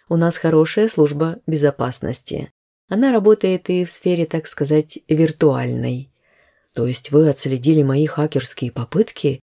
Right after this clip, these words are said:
«Еще раньше вы имели глупость, неосторожность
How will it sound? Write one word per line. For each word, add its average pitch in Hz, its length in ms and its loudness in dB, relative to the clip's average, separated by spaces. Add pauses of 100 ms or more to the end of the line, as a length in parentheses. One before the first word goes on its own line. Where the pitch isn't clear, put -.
(340)
«Еще 180 340 0
раньше 185 380 0
вы 151 260 4
имели 151 260 4
глупость, 208 540 2 (440)
неосторожность 160 1080 0